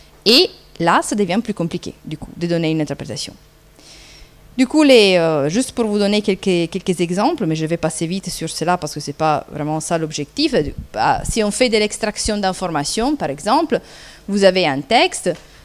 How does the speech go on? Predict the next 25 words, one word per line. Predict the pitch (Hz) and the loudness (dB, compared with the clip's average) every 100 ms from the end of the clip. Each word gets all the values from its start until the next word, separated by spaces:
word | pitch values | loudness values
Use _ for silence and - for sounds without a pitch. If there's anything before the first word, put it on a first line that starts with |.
| - | -8
vous, | 190 196 | -2 -2
vous | 196 226 | 0 -2
souhaitez, | - 226 226 247 247 220 | 2 0 2 2 2 4
euh, | 190 175 160 143 139 90 67 - | 2 2 2 0 0 -4 -8 -8
trouver | 233 262 247 240 | -2 2 4 4
ces | - 233 214 | 4 0 0
informations-là, | 202 202 185 185 - 165 160 151 175 220 403 254 | 0 -2 -4 -4 -4 -6 -8 -6 0 0 0 -4
vous | 175 | -6
savez | 185 180 | -2 -2
qu'il | - | -2
s'est, | 165 170 | -8 -8
s'agit | 147 175 185 | -4 -4 -2
d'un | 180 | -2
accident, | 165 165 - 180 202 302 - - - - - | -4 -6 -6 -2 0 0 -4 -14 -20 -16 -10
vous | |
souhaitez, | 202 190 185 202 214 | -2 -2 0 2 4
euh, | 269 185 156 151 | 4 2 2 2
repérer | 170 190 185 170 262 | 0 0 0 0 0
quelle | 196 | -2
est | 131 | -2
la | 143 | 0
date, | 190 226 247 - | 2 2 2 0
les | 190 160 175 180 | 0 2 0 0
lieux, | 185 196 254 208 | 2 2 4 2
l'auteur | 165 - 185 208 240 | 0 0 0 2 2